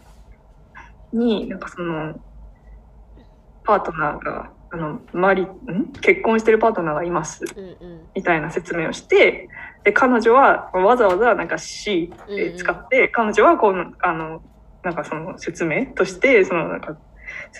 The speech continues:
Speaker 1: コペンハーゲンで働いててみたいな、なんかそういう感じでも言っても、向こうの人はそれをなんか「he」だとかん-、完全にこう、
Speaker 2: あー、思って
Speaker 1: 理解。
Speaker 2: 聞いてる。
Speaker 1: そうそう、ここでプロセスを、
Speaker 2: うん。
Speaker 1: 「she」をなんか頭の中で無意識に「he」に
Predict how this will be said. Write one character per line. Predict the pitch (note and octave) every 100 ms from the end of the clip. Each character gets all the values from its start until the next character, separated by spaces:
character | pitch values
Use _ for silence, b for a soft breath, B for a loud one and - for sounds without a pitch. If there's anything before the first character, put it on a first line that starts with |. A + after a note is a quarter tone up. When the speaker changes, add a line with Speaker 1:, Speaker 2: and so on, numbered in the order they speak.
| -
Speaker 1:
コ | -
ペ | E3+
ン |
ハ | E3+
ー | E3+
ゲ |
ン | D3+
で |
働 | E3 F3 -
い |
て | A#3
て |
み | D4
た | F3
い |
な、 | E3
な | F#3
ん |
か | F#3
そ | -
う | F3+
い |
う |
感 | E3+ F#3
じ | E3+
で |
も | E3+
言 | D#3 E3
っ |
て | - -
も、 | A3 D4+ - B B B B
向 | G3
こ | F#3 F#3+
う |
の | G3+
人 | - G3+
は | G#3+ F#3+
そ | -
れ | F#3 F#3+
を | G3 E3+
な | F3
ん |
か | E3+
「he」 | - A3+ E3
だ | D#3+
と | -
か | F#3
ん-、 | E3+ E3+
完 | - F3+
全 | F3 F3 E3+
に | E3 D#3+
こ | E3
う、 |
Speaker 2:
あ | D#3+ - F3 F3 -
ー、 |
思 | F#3+ G3
っ | F#3+ - -
て | F#3+ F#3+
Speaker 1:
理 | A#3
解。 | - - - - - - -
Speaker 2:
聞 | E3
い |
て | -
る。 |
Speaker 1:
そ | G#3
う |
そ | G#3 E3
う、 | -
こ | A3+
こ | A3+
で | A3
プ | -
ロ | B3 E4
セ | A#3
ス | -
を、 | F#3
Speaker 2:
う |
ん。 | F3
Speaker 1:
「she」 | F3+ G3+ B3 G3
を | F3
な | F3+
ん | F3
か | F3 F3+
頭 | - G#3+
の |
中 | A3+ A3+
で | F3+
無 | F3+ G#3+
意 |
識 | B3 G3+
に | F3
「he」 | F3 A#3 G3+
に | E3+